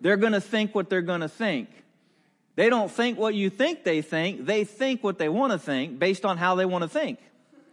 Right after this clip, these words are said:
You think? Right? Is it right?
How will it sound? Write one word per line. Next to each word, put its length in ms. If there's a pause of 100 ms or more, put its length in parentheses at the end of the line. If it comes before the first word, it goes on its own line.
(160)
You 140
think? 280 (2500)
Right? 340 (360)
Is 160
it 100
right? 380